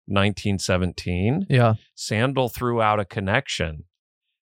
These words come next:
Speaker 1: and she's not sure if it's legal because it's not People,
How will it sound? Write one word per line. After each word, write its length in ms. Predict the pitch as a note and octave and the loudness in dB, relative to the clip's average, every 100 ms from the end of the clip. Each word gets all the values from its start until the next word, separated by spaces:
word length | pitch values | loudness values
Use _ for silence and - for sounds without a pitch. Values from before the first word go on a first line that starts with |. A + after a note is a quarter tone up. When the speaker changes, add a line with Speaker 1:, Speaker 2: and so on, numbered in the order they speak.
| _ | _
Speaker 1:
and 460 | G2+ F#2+ F2+ F2 E2+ | 2 2 2 -2 -4
she's 300 | - F#2+ E2 | -4 -4 0
not 240 | G2+ A2+ | 2 2
sure 260 | - C3 A#2 | 0 -2 0
if 160 | A2 | 0
it's 220 | G2+ - F#2+ | -2 -2 -4
legal 800 | F2 G2 C3 A#2+ - D2+ E2+ - _ _ _ _ _ | -2 0 0 0 -6 -6 -8 -8 _ _ _ _ _
because 320 | G2+ - F#2+ | -8 -2 0
it's 220 | F2 E2+ G2+ | 0 -4 -2
not 260 | F#2+ F#2+ _ | 0 0 _
People, 540 | - B2 - D#2+ - | -4 -4 -2 -6 -10